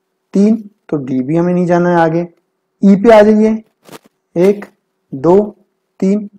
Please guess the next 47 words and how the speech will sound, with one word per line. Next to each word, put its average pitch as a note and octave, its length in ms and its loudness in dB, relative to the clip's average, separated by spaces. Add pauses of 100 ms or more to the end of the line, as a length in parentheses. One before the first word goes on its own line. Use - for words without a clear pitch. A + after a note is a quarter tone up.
(420)
तो - 120 -16 (300)
इस A#3+ 200 -2
तरह A3 140 2
से G#3+ 60 2
हमने G#3+ 140 2
देखा F#3 340 4 (420)
कि G#3+ 140 2
दो F#3+ 240 4
से B3+ 180 2
ज्यादा E3+ 340 6
ये A#3+ 180 6
सभी G#3 280 2
अक्षर F#3+ 340 0 (200)
यहाँ D#3+ 180 -2
पर, - 220 -6 (260)
सिर्फ - 360 -4 (520)
ए A#3 120 4 (120)
एक A3+ 200 2
ऐसा E3+ 260 2
है G3 400 2 (320)
जो D#3+ 240 0
कि G3 160 -4
सिर्फ G3+ 220 -4
दो D#3+ 220 0
बार F3+ 180 4
यूज E3+ 180 0
हुआ, F3 120 0
सबसे E3+ 280 -6
कम E3+ 240 -4
है, F3+ 100 -4 (320)
तो G3 60 -6
इसीलिए F3 340 0
आपका D#3 260 2
सही D3+ 200 -2
answer D3 280 -2
यहाँ C#3 180 -6
पर C4 300 0 (280)
ए A3 100 2
हो D3+ 160 2
गया A#2+ 160 -6
है। A#2 80 -12 (880)
आगे C#3+ 300 4
बढ़िए, F3+ 360 4 (680)
अगले D#3+ 260 2
पे F#3+ 140 2
आ E3+ 100 6
जाइए, E3+ 360 0